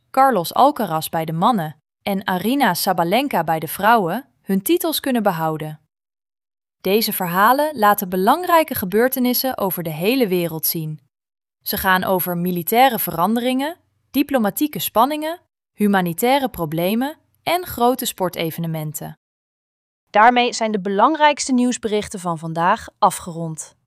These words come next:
Bedankt dat u naar Lingopie Nieuws in Easy Dutch hebt gekeken.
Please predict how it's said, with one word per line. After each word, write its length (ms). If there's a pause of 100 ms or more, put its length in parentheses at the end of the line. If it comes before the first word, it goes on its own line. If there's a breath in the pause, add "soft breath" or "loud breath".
(440)
Bedankt 320
dat 140
u 80
naar 160
Lingopie 600
Nieuws 380
in 180
Easy 320
Dutch 280
hebt 180
gekeken. 640